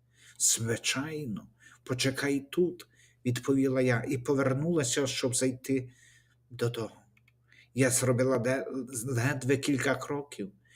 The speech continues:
коли він знову попросив: «І принеси мені окраєць хліба». «Збожеволів чи що?» — подумала я.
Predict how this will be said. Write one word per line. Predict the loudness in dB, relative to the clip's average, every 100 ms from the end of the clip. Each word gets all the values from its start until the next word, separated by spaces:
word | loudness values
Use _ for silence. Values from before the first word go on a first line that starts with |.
| -20 -18
коли | 0 2 4
він | 2
знову | 2 0 0 -2
попросив: | -2 -8 -6 -4 -4 -6 -14 _ _ _ -16 -12 -10 2
«І | 2
принеси | 6 4 6 6 6
мені | 2 2
окраєць | 2 0 2 4 4 2
хліба». | 0 0 2 2 -2 -12 _ _ _ _ _ _ _
«Збожеволів | 0 2 2 2 4 4 2 4 2 4 2 2
чи | 0 -2
що?» — | 0 -2 -2 -2 0 0
подумала | 0 2 0 -2
я. | -2 -4 -6